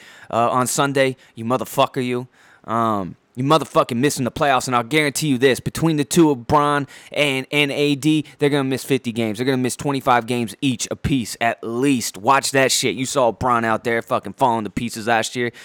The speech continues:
A D is, i-, i-, he's Tempur-Pedic soft. You sit on that motherfucker's face, you leave a, a, a ass indention in his motherfucking face. He's, he's soft, homies. He, he's, he's fucking taffy. He, he, he's,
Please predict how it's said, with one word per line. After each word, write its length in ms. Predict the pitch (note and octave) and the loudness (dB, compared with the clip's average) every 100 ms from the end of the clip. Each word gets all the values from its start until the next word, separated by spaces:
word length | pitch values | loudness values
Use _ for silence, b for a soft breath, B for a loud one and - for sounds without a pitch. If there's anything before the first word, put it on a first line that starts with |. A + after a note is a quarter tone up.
| B - | B 0
A 200 | D3 B2+ | 0 2
D 200 | D#3 C#3+ | 0 0
is, 200 | G#2+ A2 | 0 -4
i-, 160 | A#2+ B2 | -4 -2
i-, 120 | A#2 | -2
he's 260 | A#2+ D3 | -2 -4
Tempur-Pedic 640 | - D#3 C3 - E3+ D#3 C3 | -2 -4 -4 -2 0 2 0
soft. 420 | - A#2+ F#2 - B B B B | 0 2 0 -4 B B B B
You 140 | G#2+ B2 | -6 -2
sit 220 | - D#3+ | 2 4
on 100 | C#3+ | 4
that 140 | D3 | 2
motherfucker's 560 | C#3+ C3 - C3+ - A#2 | 2 0 2 0 0 -2
face, 260 | C#3 B2+ C3+ | 0 0 -2
you 80 | |
leave 220 | B2 C3 A2 | 0 2 2
a, 20 | |
a, 520 | G#2 G#2 E2 G2+ E2 | 2 2 2 2 0
a 40 | - | 0
ass 320 | D3 D#3 - | 2 2 2
indention 460 | C#3 A2+ A2 G2 G#2+ | 0 0 -2 -2 -4
in 100 | G2+ | -6
his 140 | G2 | -6
motherfucking 520 | - A2+ F#2 B2 G#2 F2+ | -2 0 0 -2 -2 -4
face. 240 | A2 G2 | -6 -4
He's, 180 | C#3 A#2+ B B B | -6 -8 B B B
he's 160 | C3+ | -4
soft, 600 | - - C#3+ D3 B2 - | 0 0 2 4 4 2
homies. 360 | G#2 G2+ F#2+ F#2 | -6 -6 -6 -8
He, 160 | B2+ | -8
he's, 240 | A2 C3 - | -6 -8 -8
he's 240 | C3 C3 | -10 -10
fucking 400 | - A#2+ A#2 F#2+ - B - | -4 -4 -4 -10 -12 B -8
taffy. 520 | - D#3+ D#3+ A#2+ F#2 | 0 4 2 0 -12
He, 300 | G2 A#2+ A#2+ | -10 -8 -6
he, 300 | A2+ A2+ A#2+ | -6 -6 -6
he's, 280 | A2+ G#2+ | -8 -12